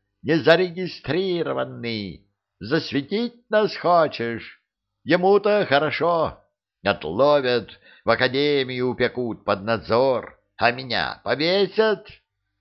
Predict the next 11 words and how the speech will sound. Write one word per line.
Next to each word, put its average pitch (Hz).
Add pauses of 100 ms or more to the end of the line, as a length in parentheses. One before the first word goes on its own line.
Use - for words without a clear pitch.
а 107
то 120
еще 151
хуже, 175 (320)
на 123
кол 156
посадят 143 (260)
за 104
укрывательство 139
и 127
недоносительство. 131